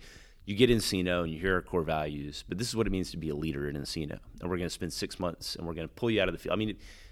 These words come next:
if you're a consultant and you're a leader and I pull you out of the field to invest in your management, right? I'm, I'm not, I'm not recognizing any revenue on your, on your hours, right?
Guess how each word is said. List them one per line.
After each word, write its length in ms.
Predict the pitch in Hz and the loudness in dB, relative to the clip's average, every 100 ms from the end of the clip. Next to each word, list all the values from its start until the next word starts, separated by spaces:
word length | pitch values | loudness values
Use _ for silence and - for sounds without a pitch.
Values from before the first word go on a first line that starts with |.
| - - - - | -20 -20 -20 -16
if 100 | - | 0
you're 100 | 151 | 2
a 20 | 151 | 4
consultant 580 | 110 - 120 85 80 - - - 98 | 2 4 4 2 -6 -10 -20 -6 -2
and 120 | 95 | 2
you're 120 | 92 | 4
a 40 | |
leader 500 | 92 101 80 76 80 - | 6 6 4 0 -6 -6
and 100 | 92 | -2
I 40 | 87 | 0
pull 180 | - 104 | 2 6
you 120 | 92 | 6
out 80 | 87 | 4
of 60 | |
the 60 | 80 | 0
field 520 | - 87 80 78 - | 0 2 2 -2 -6
to 100 | - | -2
invest 300 | 80 82 - | 0 0 -2
in 80 | 85 | -6
your 120 | 78 | -4
management, 480 | 82 80 73 76 73 | -2 -2 -4 -8 -6
right? 120 | 82 | -2
I'm, 160 | 82 82 | -2 -2
I'm 120 | 87 | 0
not, 240 | 85 80 - - | 0 -2 -4 -6
I'm 120 | 85 | -2
not 180 | 82 - 92 | -2 -4 -4
recognizing 560 | 90 85 80 76 85 | -4 -2 -2 -2 -4
any 180 | 76 71 - - | -4 -6 -6 0
revenue 320 | 90 80 80 | 2 2 -2
on 80 | 80 | -2
your, 260 | 78 76 - | -4 -6 -6
on 120 | 85 85 | -4 -2
your 180 | 80 - | 0 6
hours, 380 | 117 69 - | 6 6 -2
right? 220 | - 98 | 0 0